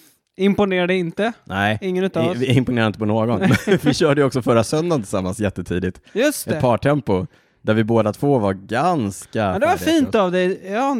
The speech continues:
Speaker 1: du ställde upp och vi drog ut, körde partempo noll sex noll noll söndag morgon.
Speaker 2: Noll sex trettio tror jag.
Speaker 1: Nej, det var no-, jag
Speaker 2: Var det
Speaker 1: drog hem mig från
Speaker 2: noll sex noll noll?
Speaker 1: noll sex noll noll.
Speaker 2: Ja.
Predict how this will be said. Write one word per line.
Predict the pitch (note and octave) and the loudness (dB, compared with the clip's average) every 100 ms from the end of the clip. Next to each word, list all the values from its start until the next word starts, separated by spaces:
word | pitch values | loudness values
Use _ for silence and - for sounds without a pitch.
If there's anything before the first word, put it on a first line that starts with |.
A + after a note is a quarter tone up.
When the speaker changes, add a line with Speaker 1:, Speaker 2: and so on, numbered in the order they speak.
| G3+ | -4
Speaker 1:
du | A#3 | -6
ställde | A3 C4+ B3+ | -2 -2 2
upp | A3 G3 - | 0 0 -2
och | G#3 G#3 G3 | 0 2 0
vi | |
drog | G3 A3 G#3+ | 0 0 0
ut, | G#3 | -2
körde | - G#3+ G3+ | -2 -4 -2
partempo | - A3 G3+ F#3+ G#3 | 0 0 0 -2 0
noll | A#3 D4+ B3+ G#3 | 2 2 2 0
sex | - C4+ B3+ - | -2 -2 -2 -4
noll | B3 C4 A3+ | 0 0 0
noll | A3 C#4 G3+ E3 | 0 0 0 0
söndag | - A3 A3 | 0 0 2
morgon. | A3 | 2
Speaker 2:
Noll | - | 2
sex | G#3 | 0
trettio | A#2 | -2
tror | G2 | -2
jag. | E2+ F#2+ _ | -4 -6 _
Speaker 1:
Nej, | D#3 A#3+ | 0 0
det | B3+ | 2
var | D4 | 0
no-, | E4+ F#3+ | 0 -2
jag | A3+ | -2
Speaker 2:
Var | A#3 | 2
det | G3+ | 2
Speaker 1:
drog | G#3 | 4
hem | C3+ | 2
mig | A#2+ | 2
från | C3 | 2
Speaker 2:
noll | D3 A#3 G3+ | 2 2 0
sex | F#3+ G3 | -4 -4
noll | F#3+ | -2
noll? | F#3+ | -2
Speaker 1:
noll | C#3+ | -6
sex | - | -10
noll | G2 | -4
noll. | |
Speaker 2:
Ja. | G#2 | -4